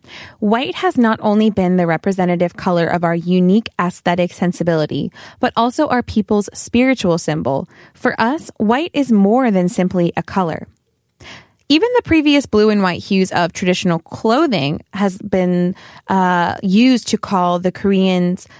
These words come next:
the white-clad people. So you can see that this color really has a place in Korean history.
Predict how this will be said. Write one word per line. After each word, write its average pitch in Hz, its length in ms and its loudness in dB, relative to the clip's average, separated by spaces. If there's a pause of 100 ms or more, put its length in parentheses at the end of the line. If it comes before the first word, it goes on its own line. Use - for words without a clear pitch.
(120)
the 196 100 2
white-clad 175 1000 -2
people. - 460 -4
So - 160 -2
you 208 160 2
can 240 160 0
see 302 220 0
that 254 140 -2
this 214 140 -4
color 196 320 0
really 180 220 2
has 180 180 -4
a 175 60 -2
place 170 320 -4
in 165 80 -4
Korean 170 260 -6
history. 156 540 -8